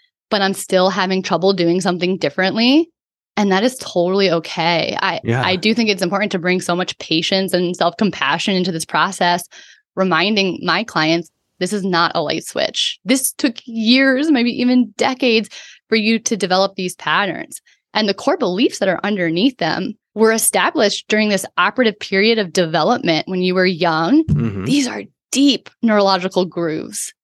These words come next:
Speaker 1: We are not gonna radically adjust and change to a very opposite pattern of thinking or behaving overnight.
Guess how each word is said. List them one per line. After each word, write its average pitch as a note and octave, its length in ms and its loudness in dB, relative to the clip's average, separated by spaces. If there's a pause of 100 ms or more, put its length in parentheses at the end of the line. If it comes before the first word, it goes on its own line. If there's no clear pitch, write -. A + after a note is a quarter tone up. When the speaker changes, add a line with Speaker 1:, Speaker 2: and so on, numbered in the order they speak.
(240)
Speaker 1:
We A#3 200 2
are G#3 120 2
not A3 540 2
gonna G#3 200 2
radically G3 600 0 (100)
adjust F#3 720 0
and G3 200 0
change F#3 600 0
to F#3+ 380 -2 (100)
a F#3+ 100 0
very F3+ 380 2
opposite G3 640 0 (400)
pattern F#3 360 -2
of F#3+ 80 -4
thinking F3+ 380 -2
or F#3 120 0
behaving E3+ 580 0
overnight. F3+ 680 0